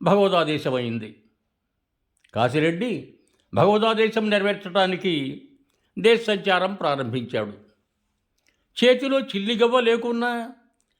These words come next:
కాశిరెడ్డి నాయన పదుల కొలది జీర్ణమైపోయిన ఆలయాలను,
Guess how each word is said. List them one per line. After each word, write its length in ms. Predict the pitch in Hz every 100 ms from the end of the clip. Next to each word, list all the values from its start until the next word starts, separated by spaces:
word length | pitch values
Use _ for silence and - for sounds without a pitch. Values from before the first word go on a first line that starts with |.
| _ -
కాశిరెడ్డి 500 | 170 180 233 208 226
నాయన 640 | 214 208 196 156 120 - - _ _ _ -
పదుల 260 | 156 220 240
కొలది 320 | 247 247 240
జీర్ణమైపోయిన 800 | 180 208 226 220 220 220 214 208
ఆలయాలను, 1000 | 139 170 196 196 196 202 208 208 214